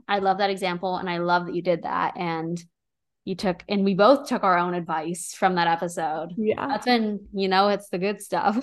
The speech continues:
Speaker 1: <laughs>
Speaker 2: <laughs> Or I think respect is a perfect way to kind of close this out, in that that is such a powerful word. Having respect for yourself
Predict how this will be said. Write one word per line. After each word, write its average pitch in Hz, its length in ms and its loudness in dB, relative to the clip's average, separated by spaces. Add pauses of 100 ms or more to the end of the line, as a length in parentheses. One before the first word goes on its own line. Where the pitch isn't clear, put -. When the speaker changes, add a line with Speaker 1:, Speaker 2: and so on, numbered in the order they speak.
Speaker 1:
<laughs> - 140 -20
Speaker 2:
<laughs> - 0 - (1200)
Or 208 260 4
I 208 120 4
think 190 260 2 (360)
respect - 760 -2
is 165 400 -2 (1200)
a 185 120 -2
perfect 180 640 -4
way 170 300 0
to 180 100 -6
kind 165 220 -2
of 160 120 -8
close 160 460 -2
this - 500 -4 (220)
out, 180 500 2 (280)
in 175 200 0
that 165 360 -2 (1500)
that 180 140 0
is 175 180 0
such 190 280 -4
a 180 60 0
powerful 170 760 0
word. 160 320 0
Having 185 380 0
respect 165 520 -8
for - 140 -8
yourself 147 720 -4